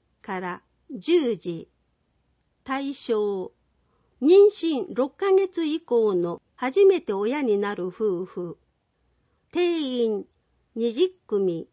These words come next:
内容、お父さんの役割について、分娩の経過や育児について、持ち物、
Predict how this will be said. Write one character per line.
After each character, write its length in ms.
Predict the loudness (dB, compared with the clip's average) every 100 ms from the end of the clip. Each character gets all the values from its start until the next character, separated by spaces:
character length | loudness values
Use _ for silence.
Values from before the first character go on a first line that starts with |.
| _ _ _ _ _ _ _ _ _ _ _ -8
内 400 | -4 -4 -4 0
容、 460 | 0 0 -2 -6 -10 _ _ _ _ _ _ _ -8
お 60 | -8
父 300 | 4 4 4
さ 220 | 0 0
ん 140 | 2 0
の 200 | -2 -4
役 320 | -6 -4 -4
割 260 | -4 -4
に 180 | -4 -4
つ 200 | -4 -4
い 160 | -2 -4
て、 320 | -8 -12 -12 _ _ _ _ _ _ _ _ _ _ -16
分 400 | 0 6 6 6
娩 300 | 4 4 4
の 160 | 0
経 320 | -4 -6 -4 -6
過 220 | -6 -4
や 260 | -2 -4 -6
育 300 | -6 0 0
児 160 | 0 0
に 160 | -2
つ 160 | -4 -4
い 160 | -4 -6
て、 340 | -12 -12 -12 _ _ _ _ _ _ _ _ _ _ _ _
持 160 | 0 2
ち 180 | 4
物、 480 | 4 4 0 -4 -8